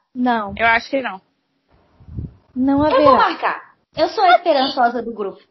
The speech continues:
Speaker 1: Depende, porque o My Chemical Romance acabou de fazer uma parceria com uma marca de maquiagem.
Speaker 3: Então.
Speaker 1: Se a gente estiver falando de música, não.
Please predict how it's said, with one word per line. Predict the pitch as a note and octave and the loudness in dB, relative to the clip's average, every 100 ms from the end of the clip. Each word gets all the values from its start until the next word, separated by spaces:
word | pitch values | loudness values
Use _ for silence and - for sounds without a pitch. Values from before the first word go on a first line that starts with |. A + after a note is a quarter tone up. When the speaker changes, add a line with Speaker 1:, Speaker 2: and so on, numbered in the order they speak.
| _ | _
Speaker 1:
Depende, | E4 B4+ - D#5 A4 C4 C4 | 0 0 4 2 2 -4 -8
porque | - - | -14 -8
o | D4 | -6
My | C#4+ C#4+ | -4 -4
Chemical | D4+ C4+ - D4+ | -6 -8 -6 -6
Romance | C#4 C4+ C4+ | -4 -6 -8
acabou | D4 - D4 C#4 | -8 -4 -2 -2
de | C4+ | -4
fazer | - D4 | -6 -6
uma | D4+ | -6
parceria | D#4 D4 D#4+ D4 | -6 -6 -4 -4
com | C#4+ | -4
uma | D4+ | -6
marca | D#4 C#4+ - | -4 -6 -6
de | D#4 | -6
maquiagem. | D#4+ D#4 - C5+ B3 A3 G#3+ G#3+ G#3+ | -4 -4 -2 0 0 -2 -6 -12 -14
Speaker 3:
Então. | - F5+ F5 | -16 -16 0
Speaker 1:
Se | D#5+ | 2
a | E5+ | 4
gente | F5 | 2
estiver | E5+ D#4+ E4 E4+ | -2 -2 -2 2
falando | F4 D#4 C4+ C4 C4 | 4 4 2 -2 -6
de | G#3 G3+ A#3+ A3+ A3 | -10 -12 -14 -12 -12
música, | G#3 A3+ E4 A#4 C#4+ C#4 - G#3 F#3+ - | -8 -4 2 2 0 -10 -10 -10 -10 -10
não. | A#3+ C#4 G3+ F3+ | -8 -6 -6 -10